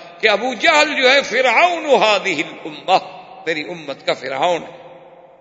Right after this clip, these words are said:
اور ساتھ یہ فرمایا تھا کہ فرعونی اشد من فرعون موسیٰ، میرا فرعون جو ہے ابھی جہل، وہ تو موسیٰ علیہ السلام کے فرعون سے بھی شدید ہے۔ اس کو تو پانی میں ایک غوطہ لگانا کہا، "آمنت برب موسیٰ و ہارون"،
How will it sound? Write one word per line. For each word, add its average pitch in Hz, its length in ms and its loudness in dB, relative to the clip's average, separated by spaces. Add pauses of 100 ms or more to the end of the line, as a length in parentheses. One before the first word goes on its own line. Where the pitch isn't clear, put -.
(1160)
اور 147 120 -2
ساتھ 175 360 0
یہ 190 120 -2
فرمایا 196 280 0
تھا 202 120 0
کہ 196 140 -2
فرعونی 302 800 0 (360)
اشد 302 480 -2
من 240 240 -4
فرعون 170 640 -4
موسیٰ، 156 440 -4 (380)
میرا 294 440 2
فرعون 240 520 0
جو 208 160 0
ہے 190 60 2
ابھی 185 260 -2
جہل، 175 340 0
وہ 208 60 -6
تو 190 140 -8
موسیٰ 233 300 -2
علیہ 226 120 0
السلام 190 380 -4
کے 180 120 -8
فرعون 160 320 -6
سے 160 120 -12
بھی 147 120 -10
شدید 139 400 -16
ہے۔ 190 160 -4 (320)
اس - 160 -6
کو 247 100 0
تو 233 120 2
پانی 233 340 -2
میں 240 100 2
ایک 302 360 2
غوطہ 285 240 4
لگانا 254 440 2
کہا، 226 240 2
"آمنت 208 300 -4
برب 185 320 -8
موسیٰ 170 460 -8
و 160 40 0
ہارون"، 156 320 -2